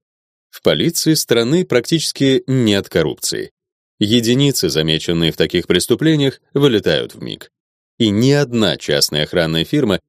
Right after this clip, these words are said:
их на работу не примет. Страна маленькая,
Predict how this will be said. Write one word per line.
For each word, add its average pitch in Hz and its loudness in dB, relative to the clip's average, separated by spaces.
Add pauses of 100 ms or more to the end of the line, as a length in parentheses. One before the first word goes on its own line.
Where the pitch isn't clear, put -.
(100)
их 113 4
на 131 0
работу 80 0
не 73 -6
примет. - -10 (500)
Страна 104 0
маленькая, 82 -2